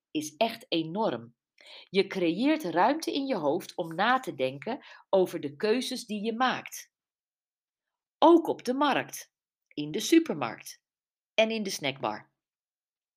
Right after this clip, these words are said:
Je krijgt meer tijd om echte voeding te kopen. Natuurlijk, vers, rijp en vol stoffen die gezond voor ons zijn en waar we niet dik van worden.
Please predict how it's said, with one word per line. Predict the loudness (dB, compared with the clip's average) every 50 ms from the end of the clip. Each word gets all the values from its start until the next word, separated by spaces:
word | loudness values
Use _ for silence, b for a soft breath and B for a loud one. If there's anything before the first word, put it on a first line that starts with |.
| _ _ _ _ _ _ B B B B B B B B
Je | -2 0 0
krijgt | 2 2 2 2 2 -2
meer | -4 -2 0 2 2 0 0 -4
tijd | -2 2 2 2 2 2 0 -2 -4 -6 -8 -12 -14 _ _ _
om | -10 -10 -10 -2
echte | 0 0 0 0 -4 -8 -12
voeding | -6 0 2 2 2 2 -2 -4 -6
te | -10 -4
kopen. | -2 0 0 0 -2 -6 -14 -18 _ _ _ _ _ _ _ _ _ _ _ _
Natuurlijk, | -10 -10 -10 -4 0 2 2 4 2 2 2 0 0 -2 -6 -14 -20 _ _ _ _ _
vers, | -18 -16 -4 0 2 4 4 4 2 0 -4 -6 -6 -10 -12 _ _ _ _
rijp | -10 -6 -2 2 4 6 6 6 4 2 -2 -6 -16 b b b b _ _
en | -8 -6 -6
vol | -8 -10 -6 0 2 4 6 6 4 4 2
stoffen | -2 -6 -10 -2 0 0 0 0 0 -2 -2 -2 -4 B B B B B
die | -8 -6 -6 -6
gezond | -6 -8 -8 -4 0 0 0 0 0 -2
voor | -4 -2 -2
ons | -2 -2 -2 0
zijn | 2 2 2 2 0 -4 B B B B B B
en | _ 0 0 2
waar | 0 0 0 -2 -4
we | -8
niet | -10 -4 4 6 6 6 4 0 -8 -16
dik | -4 0 0 0 0 -2
van | -8 -12 -12 -8
worden. | -6 -6 -6 -6 -8 -14 _